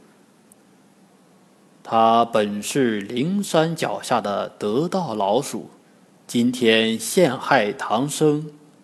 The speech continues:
冲撞大圣，我拿他去见如来，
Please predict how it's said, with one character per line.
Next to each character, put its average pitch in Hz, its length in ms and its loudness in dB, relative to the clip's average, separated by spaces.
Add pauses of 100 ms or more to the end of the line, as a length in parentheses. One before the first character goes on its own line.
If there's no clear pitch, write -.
(120)
冲 202 400 -2
撞 127 300 4
大 120 240 6
圣， 113 320 0 (540)
我 135 420 6
拿 139 240 0
他 190 340 2
去 175 240 0
见 107 320 0
如 160 280 -2
来， 131 360 2